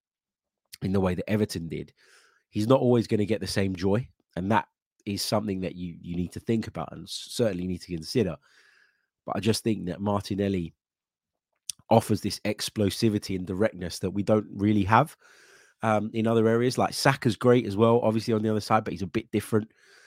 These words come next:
Martinelli, for me, is just very all action, um,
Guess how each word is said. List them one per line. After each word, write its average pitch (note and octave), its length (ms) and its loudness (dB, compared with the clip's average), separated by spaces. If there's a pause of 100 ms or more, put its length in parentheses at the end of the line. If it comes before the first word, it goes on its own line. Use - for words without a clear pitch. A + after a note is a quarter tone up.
(300)
Martinelli, B2 540 4
for A2 160 -2
me, A2+ 200 2
is G2+ 100 -2
just - 240 -6
very A2 420 2
all A2 280 2
action, G#2 520 0 (460)
um, F#2+ 520 -4